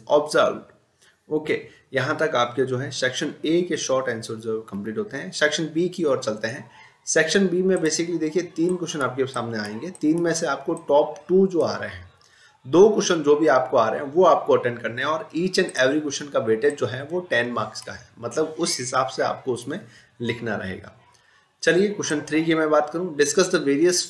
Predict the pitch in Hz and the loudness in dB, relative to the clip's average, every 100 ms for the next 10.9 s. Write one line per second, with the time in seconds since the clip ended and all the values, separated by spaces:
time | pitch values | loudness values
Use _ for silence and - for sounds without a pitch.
0 | 170 160 - 170 151 147 143 123 110 117 | -2 0 2 2 2 -2 0 0 0 -4
1 | 117 - _ _ _ _ _ _ _ _ | -10 -12 _ _ _ _ _ _ _ _
2 | _ _ _ _ 127 135 139 165 160 170 | _ _ _ _ -4 0 2 0 0 0
3 | 180 170 143 139 127 113 120 - 101 - | 0 0 0 0 -4 -6 -4 -4 -4 -6
4 | 107 107 101 98 117 185 - 113 107 101 | -4 -2 0 0 -2 -4 -2 -2 -2 -4
5 | 104 98 98 - _ _ _ _ _ 127 | -8 -12 -16 -20 _ _ _ _ _ -2
6 | 147 - - 127 127 117 143 147 151 139 | 0 -2 -6 -8 -8 0 4 4 2 0
7 | 139 143 139 139 - 156 - - - _ | 0 0 0 -2 -2 -6 -6 -14 -20 _
8 | _ 131 147 - 190 185 185 156 131 135 | _ 0 2 4 4 4 4 4 4 4
9 | 165 - - 123 131 135 147 135 135 147 | 4 0 0 0 0 2 4 4 4 0
10 | 147 113 120 143 151 - 120 117 | -2 -6 -2 -2 -2 -2 -2 0